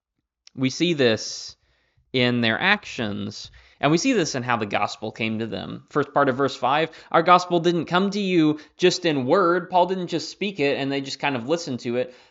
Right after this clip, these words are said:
The gospel came in power and in the Holy Spirit and with full assurance. Three more things. He pairs the number three together again. Power, the Holy Spirit, full assurance.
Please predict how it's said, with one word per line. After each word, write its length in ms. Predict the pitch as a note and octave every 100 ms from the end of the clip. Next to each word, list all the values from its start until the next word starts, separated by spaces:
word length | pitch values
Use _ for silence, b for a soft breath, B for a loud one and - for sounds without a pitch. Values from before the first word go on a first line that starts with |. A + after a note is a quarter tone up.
| _
The 180 | D3+ E3
gospel 420 | D3+ E3+ - G3
came 320 | F#3+ F3+ F3+
in 200 | F#3 F#3 E3
power 640 | - G#3+ F3 G#2+ E2 - _ _ -
and 380 | C#3+ C#3+ D#3 D#3+
in 240 | D#3+ E3+
the 100 | F#3
Holy 360 | E3 D#3 D#3+ F3+
Spirit 540 | - G#3 E3+ A#2+ -
and 360 | D3+ D#3 D#3 D3+
with 280 | C3+ B2+ C3
full 340 | - D#3+ F3
assurance. 580 | F#3 - G#3 B2+ G2 -
Three 240 | - C#3
more 200 | D3+ E3+
things. 540 | E3+ G3+ F#3 G#2+ G2+ - B B
He 120 | C#3+
pairs 400 | C3 C3+ D3+ C#3+
the 80 | D3
number 280 | C#3 C3+ D3+
three 360 | - G#3 F#3+
together 560 | D#3+ C3+ G2+ G#2 G#2 G#2
again. 480 | A2+ A2+ A2+ G#2 G#2+
Power, 420 | D3 E3 E3 C#3+
the 100 | A#2+
Holy 320 | F3 F3+ D3+
Spirit, 380 | C3+ D#3+ D3 -
full 280 | - F#3 E3
assurance. 520 | E3 F3+ D3+ A#2